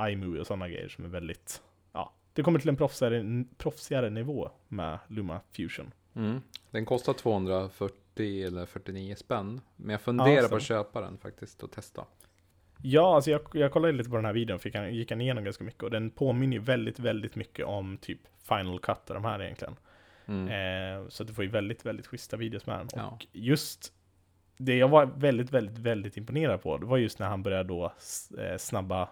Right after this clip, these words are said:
Speaker 1: snabbt spola genom hela videon. Hur den bara hängde med, liksom videon som han spelade upp hela tiden uppe i hörnet där,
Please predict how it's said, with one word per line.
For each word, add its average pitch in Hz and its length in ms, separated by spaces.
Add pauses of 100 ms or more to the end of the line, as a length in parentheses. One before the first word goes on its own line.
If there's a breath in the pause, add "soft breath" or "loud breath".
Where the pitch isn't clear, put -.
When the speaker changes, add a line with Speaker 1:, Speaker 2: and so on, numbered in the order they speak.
(140)
Speaker 1:
snabbt - 300 (260)
spola 110 380
genom 90 220
hela 90 400
videon. 123 440 (540 loud breath)
Hur 104 440 (380)
den 120 160
bara 101 160
hängde 117 240
med, 95 280
liksom 98 220
videon 98 400
som - 220
han 95 160
spelade 101 320
upp - 180
hela 107 140
tiden 98 280
uppe 98 140
i 98 40
hörnet 113 260
där, 107 260